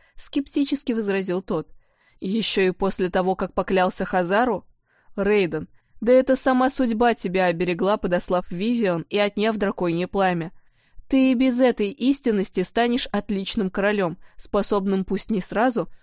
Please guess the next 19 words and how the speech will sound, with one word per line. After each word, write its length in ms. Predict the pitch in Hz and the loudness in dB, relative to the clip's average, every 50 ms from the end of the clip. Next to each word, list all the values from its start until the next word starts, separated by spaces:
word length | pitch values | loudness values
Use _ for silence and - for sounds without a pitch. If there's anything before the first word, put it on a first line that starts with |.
| _ - - | _ -8 0
но 160 | 294 294 302 | 2 2 2
положить 440 | 285 285 269 262 269 247 240 240 - | 4 4 4 4 4 2 0 -4 -2
конец 380 | - 220 196 180 175 170 - 185 | -2 -2 0 0 -2 -2 -4 -2
войне. 440 | 175 185 196 196 190 175 156 - _ - _ _ _ _ _ _ | 0 0 0 2 0 -2 -4 -6 _ -18 _ _ _ _ _ _
Да, 400 | - 190 180 170 185 175 196 214 - - - - - | -6 -4 2 4 4 4 4 2 -2 -8 -20 -16 -12
я 240 | 196 185 208 202 190 | -8 0 0 0 0
поступил 520 | - 208 - - - 185 - 202 185 180 | 0 -4 -6 -4 -6 -6 -2 0 0 2
нечестно, 640 | 185 190 208 - - 226 185 180 - - 165 156 - - - - _ _ _ - | 2 0 -2 -2 0 0 0 0 0 -2 -8 -8 -10 -12 -18 -20 _ _ _ -10
хоть 240 | - - 269 262 - | 0 2 2 4 4
и 40 | 277 | 2
из 120 | 247 247 | 2 4
благих 380 | 226 240 240 214 196 196 - - | 4 4 4 4 0 -4 -4 -4
побуждений, 760 | 196 185 180 208 202 196 196 180 190 180 170 160 165 - - _ _ _ _ _ - | -4 0 0 0 0 0 -2 -2 0 0 0 -2 -4 -8 -10 _ _ _ _ _ -6
но 300 | - 196 196 196 196 196 | -4 0 2 2 2 2
у 60 | 202 | 2
меня 300 | 202 208 208 202 202 202 | 2 0 0 2 2 2
уже 180 | 202 190 - 208 | 2 2 0 0
такое 380 | - 196 190 - 208 190 180 170 | -2 -2 -2 0 0 0 2 0
впечатление, 840 | - - 180 - - 190 - - 180 202 226 226 196 175 151 - | 0 -4 -4 -6 -6 -6 -6 -2 0 0 0 0 -2 -4 -6 -8